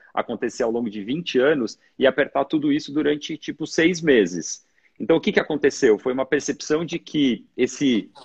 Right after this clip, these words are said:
como você falou, né, esse invólucro, essa segunda pele, ela,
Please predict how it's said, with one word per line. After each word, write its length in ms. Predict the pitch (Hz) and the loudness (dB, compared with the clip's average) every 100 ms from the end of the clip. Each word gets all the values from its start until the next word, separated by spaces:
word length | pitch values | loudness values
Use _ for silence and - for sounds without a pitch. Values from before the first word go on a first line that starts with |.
| - | -8
como 140 | 120 | -4
você 100 | 123 | -2
falou, 260 | 143 135 120 | 2 4 4
né, 100 | 117 | 2
esse 140 | - | -2
invólucro, 640 | 123 95 110 131 117 - 110 | -4 2 4 6 4 0 0
essa 200 | 110 117 | 0 -2
segunda 460 | - 113 123 127 | -6 -6 -4 -4
pele, 640 | - - 123 156 147 104 85 _ - _ - | -2 0 2 4 2 -2 -8 _ -20 _ -6
ela, 720 | 110 135 147 156 147 127 - | -2 0 -2 -2 -4 -4 -8